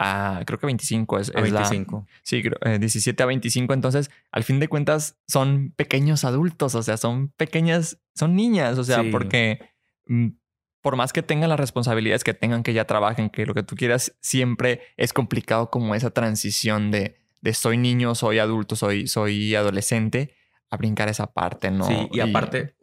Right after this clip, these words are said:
Speaker 2: eh, el público está acostumbrado a verlas como unos mujerones.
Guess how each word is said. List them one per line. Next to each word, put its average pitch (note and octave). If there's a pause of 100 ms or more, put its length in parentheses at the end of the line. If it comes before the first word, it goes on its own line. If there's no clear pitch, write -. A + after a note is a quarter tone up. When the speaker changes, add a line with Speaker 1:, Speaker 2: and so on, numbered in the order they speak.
(200)
Speaker 2:
eh, G#2
el F#2+
público B2
está A#2
acostumbrado G#2+
a A2+
verlas A2+
como G2+
unos G2
mujerones. A2